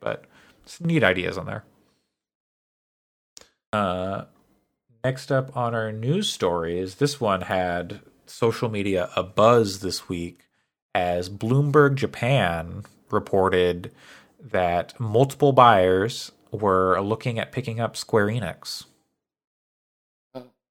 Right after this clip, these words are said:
Speaker 1: And, uh, recently, I think, uh, today or yesterday, Fri-, Friday, Japan, I think, um, Square Enix said, "No, but we have no intentions to sell. No one's approached us about buying."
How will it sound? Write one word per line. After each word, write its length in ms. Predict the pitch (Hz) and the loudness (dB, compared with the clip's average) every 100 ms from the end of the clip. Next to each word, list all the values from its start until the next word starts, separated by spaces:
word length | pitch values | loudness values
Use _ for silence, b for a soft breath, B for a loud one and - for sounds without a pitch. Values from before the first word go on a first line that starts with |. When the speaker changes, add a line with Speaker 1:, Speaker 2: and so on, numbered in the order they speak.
| _ _ | _ _
Speaker 1:
And, 640 | 101 92 92 92 92 92 - | -4 -4 -4 -6 -8 -14 -4
uh, 380 | 101 90 90 87 | -2 0 0 -2
recently, 580 | 104 113 113 113 104 101 | -2 -2 -2 -2 -2 -2
I 80 | 95 | -2
think, 360 | - 101 - | -4 -8 -6
uh, 100 | 98 | -8
today 540 | 95 - 104 98 95 92 | -6 0 2 4 2 0
or 160 | 87 | -2
yesterday, 600 | 92 95 - 101 95 90 92 b b b b b b b _ _ _ _ _ _ | -2 -2 -2 0 0 0 -2 b b b b b b b _ _ _ _ _ _
Fri-, 260 | 98 - 98 | -2 -2 -10
Friday, 560 | - - 113 107 101 98 | -18 4 6 8 4 2
Japan, 560 | - 104 98 98 101 | -2 -4 -2 -2 -2
I 80 | 95 | -4
think, 380 | - 101 101 - - _ | -4 -8 -10 -20 -20 _
um, 300 | 107 95 85 82 _ _ _ _ _ _ | -12 -12 -12 -20 _ _ _ _ _ _
Square 200 | - 101 | 2 4
Enix 440 | 95 90 - - - | 2 -2 -8 -12 -2
said, 360 | 98 95 104 107 | 0 0 -2 2
"No, 240 | 113 160 | 6 6
but 240 | 208 110 | 4 2
we 440 | 95 104 113 127 143 | 4 2 2 2 4
have 280 | 139 120 117 | 4 2 2
no 260 | 120 147 | 2 2
intentions 500 | 160 165 156 160 156 | 0 -2 -2 -4 -6
to 80 | 151 | -6
sell. 460 | - 170 175 190 175 | 0 2 4 4 4
No 160 | 110 | 2
one's 240 | 135 156 147 | 2 0 -4
approached 380 | - 160 160 | 0 0 0
us 140 | 170 156 | -6 -4
about 220 | 165 160 | -2 2
buying." 540 | 151 160 170 175 185 | 4 4 2 0 -4